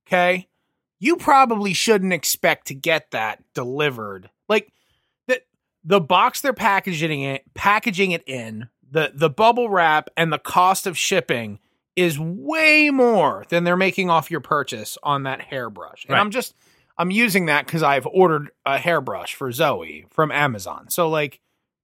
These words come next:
Speaker 1: I, I, I don't think you should reasonably expect that to be free shipping.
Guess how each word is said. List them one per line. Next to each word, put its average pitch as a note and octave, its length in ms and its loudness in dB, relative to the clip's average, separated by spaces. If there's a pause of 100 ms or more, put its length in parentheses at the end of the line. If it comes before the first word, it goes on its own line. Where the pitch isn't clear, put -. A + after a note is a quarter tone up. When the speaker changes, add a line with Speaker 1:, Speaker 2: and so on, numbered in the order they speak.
(100)
Speaker 1:
I, D#3+ 80 -6 (440)
I, D#3 80 -8 (760)
I C4 180 4
don't D4 260 -2
think G#3+ 320 -4
you F#3+ 140 -2
should F3 220 -2
reasonably E3 760 -2
expect - 600 -2
that C3+ 220 -2
to D3+ 80 -8
be B2+ 200 -4
free A#2+ 260 -12
shipping. - 460 -14